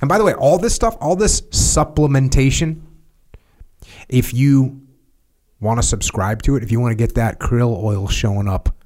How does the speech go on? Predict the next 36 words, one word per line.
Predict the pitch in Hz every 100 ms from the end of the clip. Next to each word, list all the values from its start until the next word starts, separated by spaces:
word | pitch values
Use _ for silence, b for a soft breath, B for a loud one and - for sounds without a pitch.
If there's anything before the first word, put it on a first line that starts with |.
| - _ -
once | 92 92 95
a |
month, | 98 92 82
you | 101
wanna | 101 101
get | 101
that | 110
Joint | 110 110
Warfare | 113 120 - 107
showing | - 107
up | 104 90
once | 92 98 92
a | 104
month, | 107 92 - B B B
if | 104
you | 110
wanna | 143 147
go | 131 147
on | 147
subscription, | 131 - 143 175 165 - -
shipping | - 156 147 139
is | 127
free | - - 143 107 90 B B B B B
at | 120 120
origin | 117 113 117
U | 113 113
S | -
A | 117
dot | 110 110
com, | 98 113 98 -
at | 131 123
jocko | 107 127 - 131
fuel | 107 - 151 120
dot | 98 127 123
com. | - 139 90 - -
Subscribe, | 120 104 151 139 156 160